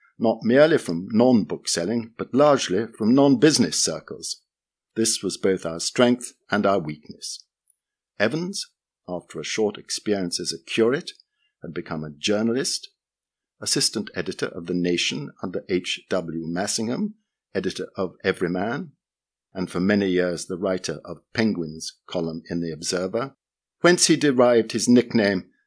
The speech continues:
taken originally from his having translated Anatole France's Penguin Island into English. At the time of which I write, he was gestating his great work on Warburton,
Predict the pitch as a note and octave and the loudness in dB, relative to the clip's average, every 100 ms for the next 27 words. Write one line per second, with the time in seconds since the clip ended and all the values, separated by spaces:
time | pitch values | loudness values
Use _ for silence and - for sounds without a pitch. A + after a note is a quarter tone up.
0 | _ - A#2+ A2+ G#2 G2+ G#2 A#2+ D3+ D#3 | _ 2 2 4 0 2 0 0 -2 -2
1 | G#3 C#3+ A2 G2+ B2+ - B2 A2 G#2 - | -6 -4 -4 0 -2 0 -4 -4 -6 -4
2 | C3+ A#2+ A#2 A2+ G#2+ G#2 G2 - A2+ G2 | -2 0 -2 0 0 0 -4 -2 -2 -4
3 | - G2 F#2 - - C3 C3+ - B2 - | -6 -4 -4 -6 -2 -2 0 -2 -4 -6
4 | - - - _ - C#3 C3+ A#2 G#2 A2 | -12 -20 -20 _ 2 6 8 6 4 2
5 | A2 G2 G2+ G2+ - F#2+ F#2+ F#2+ F2 D#2+ | 2 2 0 -2 -4 -4 -2 -6 -8 -10
6 | - - - - _ _ _ _ _ _ | -12 -14 -16 -18 _ _ _ _ _ _
7 | _ - - - G#2 G#2 F#2+ - F#2+ - | _ -16 -12 -2 2 2 0 -2 -4 -2
8 | E2 F2+ A2+ A2+ - _ _ _ _ _ | -2 0 0 -2 -8 _ _ _ _ _
9 | _ A#2+ A2 A2 - G#2+ - - C#3+ C#3 | _ -2 0 0 2 2 2 2 2 2
10 | C#3 C#3 B2 A2 - _ D3 C#3+ - G#2+ | -2 -4 -6 -8 -8 _ 2 2 2 -2
11 | G#2 G2 G2+ G2 G2 F#2+ D#2 E2 - - | 0 0 -2 -4 4 4 4 -2 -10 -14
12 | D#2+ | -16